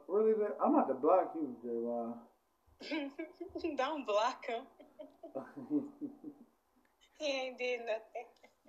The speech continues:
Speaker 1: Tell me I'm not, uh, funny at all.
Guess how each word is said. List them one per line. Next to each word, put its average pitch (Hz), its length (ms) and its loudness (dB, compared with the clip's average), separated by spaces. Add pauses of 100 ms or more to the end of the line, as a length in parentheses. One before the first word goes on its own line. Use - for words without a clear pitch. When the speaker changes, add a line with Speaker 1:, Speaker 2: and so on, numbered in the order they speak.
(160)
Speaker 1:
Tell 131 140 0
me 123 140 0
I'm 120 260 -2
not, 120 180 0
uh, 110 540 -2 (240)
funny 127 340 2
at 117 80 4
all. 117 500 -2